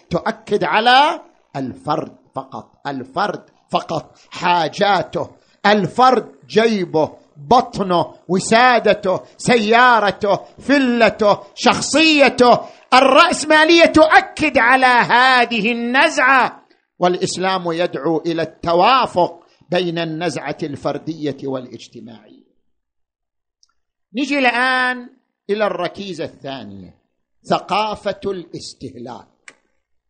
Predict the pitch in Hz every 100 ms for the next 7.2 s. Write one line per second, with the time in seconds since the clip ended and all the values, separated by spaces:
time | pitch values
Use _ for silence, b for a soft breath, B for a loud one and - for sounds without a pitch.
0 | - 254 196 135 139 127 - 131 - 110
1 | 98 85 - _ _ _ _ _ _ _
2 | _ _ _ _ _ _ _ _ _ _
3 | _ _ _ _ _ _ _ 185 185 185
4 | 175 175 202 202 196 190 185 185 185 _
5 | _ _ _ _ _ _ _ - 170 214
6 | 185 131 156 131 151 170 170 160 156 156
7 | 160